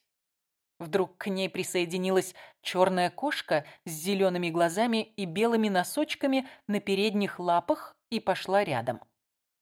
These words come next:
За черной возникла пятнистая трехцветная. За ней бело-рыжая полосатая. Следом показалась тощая серая с белой грудкой, пушистая коричневая со спутанной шерстью.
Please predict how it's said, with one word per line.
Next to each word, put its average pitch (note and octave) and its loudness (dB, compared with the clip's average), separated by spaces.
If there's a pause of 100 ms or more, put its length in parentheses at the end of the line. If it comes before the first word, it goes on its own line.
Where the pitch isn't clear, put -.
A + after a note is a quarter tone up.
(640)
За D#3 -6
черной B3 0 (220)
возникла G3+ 2
пятнистая B3+ -2
трехцветная. B3+ -4 (520)
За D#3+ 0
ней D3 -4 (240)
бело-рыжая D#3 0
полосатая. G3+ -2 (840)
Следом G#3+ 0
показалась G3 2 (380)
тощая A3+ 0
серая G3 2
с F3+ -4
белой F3+ 4
грудкой, G3 2 (240)
пушистая G#3 0
коричневая F#3 2 (200)
со - -4
спутанной G3 -2
шерстью. - -10